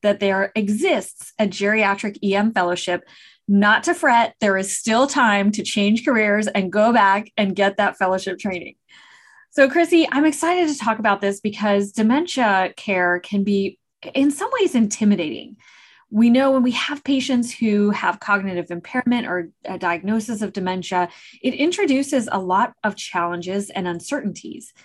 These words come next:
And it's also an opportunity for us to be better informed and take better care of those patients.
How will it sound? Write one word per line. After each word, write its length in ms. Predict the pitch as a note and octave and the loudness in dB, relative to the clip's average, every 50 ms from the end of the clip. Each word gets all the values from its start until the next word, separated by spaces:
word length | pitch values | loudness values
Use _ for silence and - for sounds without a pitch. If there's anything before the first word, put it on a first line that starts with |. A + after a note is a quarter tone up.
| _ _ _ _ _ _ _ | _ _ _ _ _ _ _
And 160 | - C#4 D4+ D#4 | 0 2 2 2
it's 140 | D#4 D4+ | 2 2
also 300 | F4 G#4 A4+ A4+ - F#4 | 0 0 0 -2 0 0
an 80 | F4 D4 | 0 0
opportunity 840 | - A#3+ A#3+ A#3+ A#3 A3 G#3+ - - D#4+ D#4+ D#4+ C4 A3+ G3+ G3 F#3+ | 0 -2 -2 -2 -2 -2 -4 -4 -2 0 2 2 2 2 2 0 -2
for 300 | G3 - - F3+ - - | -4 -4 -4 -4 -2 0
us 380 | F#3 F#3 F#3 G3 G3+ - - - - | 2 2 2 0 -4 -10 -18 -18 -16
to 500 | - - G#3+ G3+ F#3 F#3 F3+ F3+ F3 - _ | -8 -4 -2 0 2 2 2 0 0 -4 _
be 160 | - C4 D4 | 0 2 2
better 320 | D#4 C4 B3+ A3+ G#3 G3+ G3 | 2 2 2 0 0 0 -2
informed 680 | F#3+ F#3+ F#3+ - F#3+ F#3 F3 F3 F3 F3 F3+ F3 - | -4 -6 -6 -4 -2 -2 -2 -2 -2 -4 -4 -6 -8
and 160 | - F#3+ F3+ - | -8 -10 -10 -10
take 320 | - - - B3+ A#3 B3 | -10 -6 -4 -4 -4 -4
better 220 | - F#3+ F3 F3 | -4 -4 -4 -4
care 260 | F3 - - F3 E3+ E3 | -6 -8 -8 -8 -8 -8
of 100 | D#3+ - | -8 -8
those 180 | - D#3 D3+ | -12 -14 -14
patients. 560 | - - - D#3 - - - - - - - | -14 -14 -14 -14 -12 -14 -16 -16 -18 -20 -20